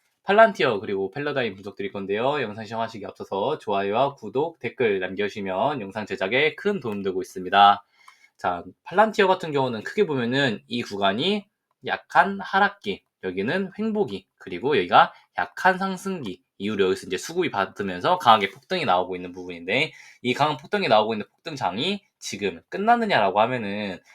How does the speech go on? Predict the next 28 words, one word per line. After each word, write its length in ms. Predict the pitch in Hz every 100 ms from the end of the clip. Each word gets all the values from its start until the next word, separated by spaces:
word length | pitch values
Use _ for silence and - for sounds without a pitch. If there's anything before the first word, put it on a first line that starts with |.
| -
아직 260 | - 117 135
기간적으로 680 | - 123 170 156 139 120
동일하게 440 | 98 113 120 120 104
이 180 | 101 98
기간을 380 | - 113 110
보면은 420 | 95 92 95 135 143
아직 280 | - 117 113
남았죠. 920 | 87 98 139 - 104 101 113 95 85
그렇다는 360 | - 110 113 104
것은 240 | 95 156 - - _ _
최소 380 | - 247 240 190
우리가 300 | 113 104 98
이 280 | 95 95 -
팔란티어는 680 | 180 185 - 117 123 202 - _ _
상반기까지는 800 | - 214 233 240 208 165 135 117
흐름이 260 | 143 170 107
아직 220 | - -
좋다라고 1400 | - _ - 92 _ _ _ _ _ _ _ 101 95 -
볼 140 | 101
수 100 | -
있어요. 240 | 92 -
그래서 240 | 87 104 98 - - _
밀려도, 680 | 113 160 165 123 147 107 90
즉 160 | -
팔란티어가 680 | - 156 175 - 139 127 175
지금 300 | - 104 107
조정이 340 | 104 101 110 95
나와도 600 | 87 82 - 151 208